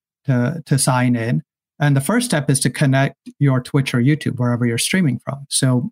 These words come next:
it's pretty simple. They just, you know, hit connect, plug in their Twitch I D, and then we start to see their streams.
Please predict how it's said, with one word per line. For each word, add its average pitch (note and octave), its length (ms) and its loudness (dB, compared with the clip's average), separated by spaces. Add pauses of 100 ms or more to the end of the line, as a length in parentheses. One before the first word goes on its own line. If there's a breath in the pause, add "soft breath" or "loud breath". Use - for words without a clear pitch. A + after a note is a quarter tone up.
it's C#3+ 120 -2
pretty F#3 280 0
simple. D3 400 2
They C3 120 2
just, C3+ 240 0 (200)
you C3 140 0
know, A#3+ 180 0 (100)
hit C#3+ 180 -4
connect, D#3+ 420 -2
plug C#3+ 160 2
in C3+ 100 4
their C3 300 0 (140)
Twitch C3+ 240 0
I B2+ 120 0
D, G#3 320 0 (380 loud breath)
and C#3 180 4
then C#3+ 180 2
we C3+ 120 2
start C#3 460 -2
to C3+ 100 0
see C3+ 180 2
their B2 200 -2
streams. - 600 0